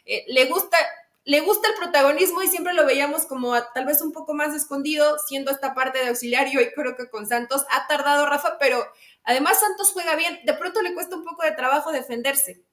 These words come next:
porque suma mucha gente para atacar, pero lo ha ido, lo ha ido mejorando y va a ser un rival que después de Toluca sí le va a exigir al América. Con Toluca le exigió, empataron. Veremos ahora cómo salen contra Santos.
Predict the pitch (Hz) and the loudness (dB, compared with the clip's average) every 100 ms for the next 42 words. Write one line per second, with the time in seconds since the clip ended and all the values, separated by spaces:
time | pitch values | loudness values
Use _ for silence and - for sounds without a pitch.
0 | _ 226 226 214 226 220 294 311 294 294 | _ -4 -2 2 2 0 -2 -2 -2 -4
1 | 262 285 277 269 247 214 208 214 247 240 | -6 -6 -6 -6 -2 -2 -2 -4 -4 -6
2 | - _ - 233 226 240 247 262 262 254 | -8 _ -4 0 2 2 2 2 2 2
3 | 233 233 233 240 240 220 208 208 226 254 | 0 -2 -2 0 -2 -6 -4 -2 0 -2
4 | 294 - - 226 226 240 269 262 247 240 | -4 -6 -14 -2 2 2 0 -2 -2 4
5 | 214 254 381 - _ _ - 220 214 214 | 4 4 0 -12 _ _ -2 0 0 0
6 | 247 277 254 233 226 226 269 277 - - | 0 0 0 0 0 2 0 0 -4 -20
7 | _ - - - 208 214 233 196 175 208 | _ -2 0 0 -4 -2 0 0 -4 -8
8 | - 190 196 226 320 311 180 180 202 196 | -8 -6 -4 -2 -4 -4 -4 -6 -6 -6
9 | 240 302 370 302 233 233 - 330 539 - | -6 0 0 2 0 -4 -4 -2 -4 -8
10 | - _ - 208 202 202 202 160 - _ | -20 _ -16 -6 -6 0 0 0 -8 _
11 | _ 226 233 262 294 285 269 262 240 247 | _ -4 -2 0 -2 0 -2 -4 -6 -4
12 | 240 226 214 214 285 440 466 - - | -4 -4 -6 -12 -10 -10 -12 -16 -20